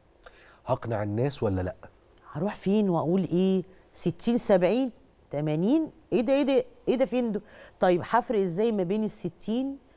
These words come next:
Speaker 2: والسبعين والتمانين؟ يعني هدرجها إزاي، إزاي؟ ما هو مش معقول فجأة كده بقينا عواجيز على طول، نفس
Speaker 1: مم.
Speaker 2: الشكل.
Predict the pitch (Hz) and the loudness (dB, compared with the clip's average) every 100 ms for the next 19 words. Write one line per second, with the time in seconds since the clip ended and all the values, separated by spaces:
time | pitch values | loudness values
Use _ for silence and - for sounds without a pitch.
0 | _ - 160 - - 160 165 233 285 196 | _ -4 -4 0 0 2 2 2 0 0
1 | 185 - 170 165 156 151 147 147 165 180 | 0 0 2 2 2 0 0 2 4 4
2 | 196 170 143 156 147 127 143 135 156 139 | 4 0 0 -2 -4 -8 -12 -4 -4 -4
3 | - _ _ _ _ - 143 156 - 165 | -8 _ _ _ _ -8 -4 -4 -2 -2
4 | 180 202 156 165 208 220 - 147 170 190 | 0 0 0 2 4 4 2 0 2 4
5 | 175 170 190 180 170 165 226 196 156 - | 4 2 2 2 2 2 0 0 -2 -12
6 | _ _ - 185 185 165 - 196 - | _ _ -6 -4 -4 -6 -2 -2 -4